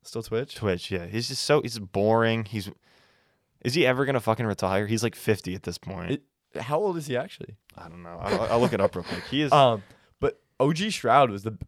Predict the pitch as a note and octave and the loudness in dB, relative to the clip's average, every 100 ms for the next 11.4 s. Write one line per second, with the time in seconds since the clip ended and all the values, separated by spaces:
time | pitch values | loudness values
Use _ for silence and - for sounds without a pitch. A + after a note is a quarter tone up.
0 | - D3 D3+ C#3 B2 A#2+ G2 F#2+ F2+ B2 | 2 2 2 -4 -4 -2 0 -2 2 2
1 | A#2+ A#2 A2 A2+ G#2 - A#2+ G#2+ F#2+ F#2 | 2 -2 -2 -2 -2 0 0 0 -2 -4
2 | F#2 A#2 G#2 - C3 C3 A2+ A2+ A2 A2 | -2 -2 -2 0 0 2 4 4 4 0
3 | G#2 G#2 F#2+ G2 F#2 F2+ F2+ _ _ _ | -2 -4 -8 -6 -6 -6 -10 _ _ _
4 | _ _ _ G2 F#2+ F#2+ G#2 A2+ G2+ - | _ _ _ -6 -4 -2 0 0 -2 -6
5 | F2+ F#2+ - - _ _ - C#3 G3 A#3 | -10 -10 -14 -20 _ _ 4 6 4 2
6 | F3+ A#2 - B2+ A#2 G2 F2 E2+ - _ | 0 0 2 2 2 -2 -6 -6 -14 _
7 | _ _ A#2 B2 F#2+ F2 F2+ - _ C3 | _ _ 2 4 2 0 -4 -14 _ -2
8 | C#3+ D3+ E3 E3 D#3 D3 C#3 B2+ A2+ G2+ | 0 0 0 2 4 4 4 2 -4 -8
9 | - _ - - _ _ _ _ _ _ | -16 _ -20 -20 _ _ _ _ _ _
10 | _ _ - D3 D3+ F3+ C3+ B2+ B2 D#3+ | _ _ 2 4 8 6 6 6 4 4
11 | D#3+ C#3 B2 | 4 6 4